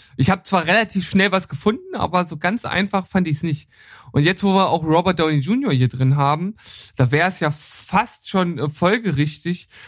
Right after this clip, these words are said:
äh, Chris Evans auch als Robin Hood zu nehmen, weil die beiden ja durch den Avengers-Twist bei Civil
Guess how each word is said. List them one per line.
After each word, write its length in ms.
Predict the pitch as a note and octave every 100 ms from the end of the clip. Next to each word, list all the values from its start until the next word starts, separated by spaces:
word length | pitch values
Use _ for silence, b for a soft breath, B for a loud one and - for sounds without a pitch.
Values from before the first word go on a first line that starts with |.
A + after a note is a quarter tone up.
| B
äh, 140 | C#3+
Chris 340 | C#3 - D#3 -
Evans 480 | E3 A3+ A#3 C#3 -
auch 260 | B2 A#2+
als 280 | F2+ A#2+ -
Robin 300 | C3 A#2 B2+
Hood 160 | C3+ C3
zu 160 | -
nehmen, 340 | B2 A#2 A2+ A2+
weil 140 | A#2
die 160 | A2+ C#3+
beiden 340 | C3+ C3+ C#3+
ja 200 | C#3+ C#3+
durch 380 | C#3 C#3 C3 -
den 260 | - C3 B2
Avengers-Twist 960 | B2+ B2 F3+ F3 E3+ - F#3 F#3 - -
bei 220 | C3+ C3+
Civil 360 | C3+ D#3+ D3+